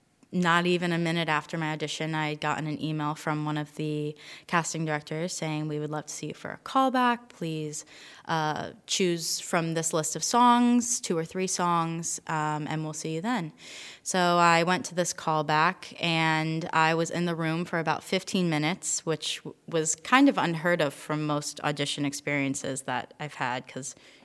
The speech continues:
usually you go and you do your stuff and you leave. But they spent a really good amount of time with me to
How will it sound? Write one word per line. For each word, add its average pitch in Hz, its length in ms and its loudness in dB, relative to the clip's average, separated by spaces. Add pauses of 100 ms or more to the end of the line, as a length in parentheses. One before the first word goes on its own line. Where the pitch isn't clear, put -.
usually 139 320 -4
you 139 80 -4
go 143 180 -2
and 143 340 -4
you 165 100 -6
do 139 100 -8
your 135 160 -4
stuff - 560 -8
and 156 160 -6
you 147 80 -4
leave. 139 560 -8
But 135 300 -4
they 156 180 0
spent 151 320 -4
a 156 60 -6
really 165 260 0
good 147 200 -2
amount 143 240 -2
of 147 80 -8
time 147 320 -4
with 147 180 -10
me 147 240 -4
to 135 280 -6